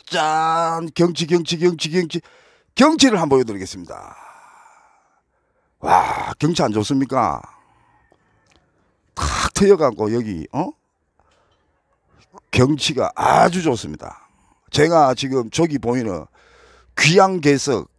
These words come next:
저기 제자들 데리고 한번 올라갈 생각인데, 아, 경치 좋습니다. 여기 경치 아주 좋습니다. 근데 이 집이 지금 공사하고 있는데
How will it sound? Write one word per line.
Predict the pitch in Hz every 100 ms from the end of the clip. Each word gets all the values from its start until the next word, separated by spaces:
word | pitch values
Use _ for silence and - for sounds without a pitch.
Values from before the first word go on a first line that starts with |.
| _ _
저기 | - 185 165 117 - _ _ _ -
제자들 | 147 147 165 131
데리고 | 113 101 104 - _ _ _
한번 | - - 127
올라갈 | 170 160 113 98
생각인데, | 117 98 78 73 60 - -
아, | 117 127 143
경치 | 139 143 139
좋습니다. | 127 123 117 76
여기 | 73 58 _ _ _ _ _ _ _ _ _ _ _ -
경치 | 117 147 - 135 101 -
아주 | - 101 123
좋습니다. | 127 120 117 80 80 123 - _
근데 | - 156 160 180 _ _ _ _ _ _ _
이 | 226
집이 | 220 202 135 73 - - _
지금 | - 160 156 117 - _ _ _ _
공사하고 | 208 220 185 123 107
있는데 | 110 117 87